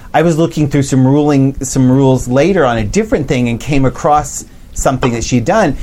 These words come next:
And, and, you know, and, uh, and we kind of bring it up for a second. We talk about it, and we're like, "Oh, yeah, actually, this probably should have happened."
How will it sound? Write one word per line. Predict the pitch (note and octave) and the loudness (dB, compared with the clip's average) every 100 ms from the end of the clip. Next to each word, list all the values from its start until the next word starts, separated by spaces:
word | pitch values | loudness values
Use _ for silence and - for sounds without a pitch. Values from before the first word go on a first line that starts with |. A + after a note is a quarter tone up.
| - | -2
And, | C3 C#3 B2+ C3+ | 0 0 0 0
and, | C3+ C3 - - - | 2 2 0 -6 -2
you | C3+ | 2
know, | C3 B2 | 2 2
and, | B2 G#2+ | 2 0
uh, | B2 A2+ G#2+ G#2+ - - - - - | 2 2 4 2 0 -6 -16 -20 -6
and | C3 C3 | 0 2
we | B2 A2+ | 2 0
kind | - D#3 - | -2 0 0
of | G#2 | 0
bring | B2 B2+ | 2 2
it | B2 | 4
up | C3 D3 | 2 0
for | - C3+ | -2 -2
a | |
second. | - C#3+ A2 G#2 | 0 -4 -4 -6
We | A2 | -4
talk | A3 C#4 D3 | -2 -2 0
about | B2 A2 A2 | 2 2 0
it, | A2+ | 0
and | |
we're | B2+ | 0
like, | B2 A#2+ - | 2 0 2
"Oh, | F#3+ G3 | 2 4
yeah, | F3 G3 | 4 4
actually, | E3 D#3+ D3 A2+ | 2 0 -2 -4
this | D3 E3+ | -4 -4
probably | - - D3 A#2+ A2 G#2+ G#2 | -6 -2 -2 0 -2 -2 -4
should | - G#2+ | -4 -4
have | G2+ | -4
happened." | A#2+ C#3 - G#2+ | -4 -2 0 -2